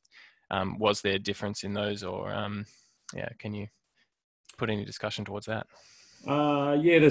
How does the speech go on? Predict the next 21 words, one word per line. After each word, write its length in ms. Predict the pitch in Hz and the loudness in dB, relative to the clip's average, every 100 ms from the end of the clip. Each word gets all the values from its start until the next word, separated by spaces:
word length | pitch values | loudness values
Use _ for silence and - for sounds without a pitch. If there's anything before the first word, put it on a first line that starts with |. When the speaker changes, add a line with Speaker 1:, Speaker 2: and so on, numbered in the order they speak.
| - | 8
Speaker 2:
the, 440 | 139 135 131 135 | 10 10 10 10
um, 840 | 135 127 123 117 117 117 113 110 107 | 10 8 8 6 6 4 2 -2 2
the 100 | 117 | 2
C 320 | 117 - 151 | 2 0 4
eighty 200 | 147 123 | 6 6
target 360 | 101 110 110 98 | 4 4 4 4
was 300 | 107 98 90 | 4 4 4
a 200 | 104 95 | 6 6
mid-frequency 1000 | 104 120 127 123 123 - 123 117 117 113 | 6 4 4 2 2 0 2 2 0 -4
target, 500 | - 117 151 247 - _ _ _ _ | 2 2 4 0 -6 _ _ _ _
um, 840 | 95 90 90 87 87 87 85 82 80 | -8 -4 -4 -4 -4 -2 -2 -2 -4
so 260 | - 90 | -4 -4
the 300 | 85 82 82 - | -2 -2 -2 -6
five 160 | 92 87 | -10 -10
hundred 220 | 92 87 90 | -10 -14 -10
and 100 | 90 | -8
one 180 | 90 90 | -8 -8
K, 260 | 98 123 170 _ _ _ _ - | -6 -6 -8 _ _ _ _ -16
um, 680 | 85 85 85 85 85 85 85 - _ _ | -12 -10 -10 -10 -8 -8 -8 -12 _ _
and 840 | 92 85 85 82 82 85 85 82 80 _ | -14 -10 -10 -10 -10 -8 -8 -8 -12 _
the, 1000 | 87 82 92 90 90 90 87 87 87 85 | -16 -6 -2 0 0 -2 -4 -4 -4 -6